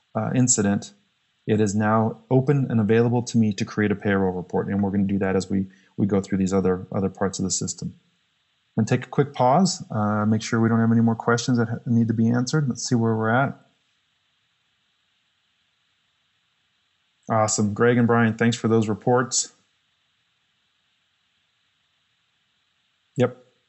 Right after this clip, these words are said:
Sarah, thank you for answering Christopher's, uh, question. Time card would work great for an overnight stipend.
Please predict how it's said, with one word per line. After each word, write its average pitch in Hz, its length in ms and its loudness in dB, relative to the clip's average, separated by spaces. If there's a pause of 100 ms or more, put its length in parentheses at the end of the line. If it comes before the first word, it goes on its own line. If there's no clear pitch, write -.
(120)
Sarah, 110 280 0
thank 117 240 0
you 120 60 -4
for 120 120 -4
answering 113 260 -2
Christopher's, 117 560 -4
uh, 110 100 0
question. 117 480 -2
Time 113 220 0
card 110 240 0
would 101 100 -2
work 101 200 -2
great 104 220 0
for - 120 -12
an 101 60 0
overnight 98 380 -2
stipend. 95 460 -6